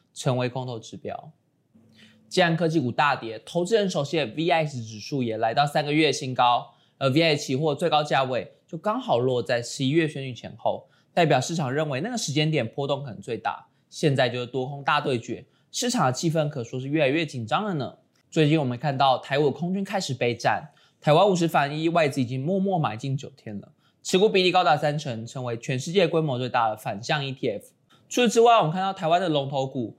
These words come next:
台积电、联发科，虽然八月营收创新高，但股价一直在盘整，再加上华为禁令的影响，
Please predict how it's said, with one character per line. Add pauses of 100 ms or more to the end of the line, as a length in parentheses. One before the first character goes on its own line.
(200)
台
积
电、
联
发
科， (240)
虽
然
八
月
营
收
创
新
高，
但
股
价
一
直
在
盘
整， (400)
再
加
上
华
为
禁
令
的
影
响，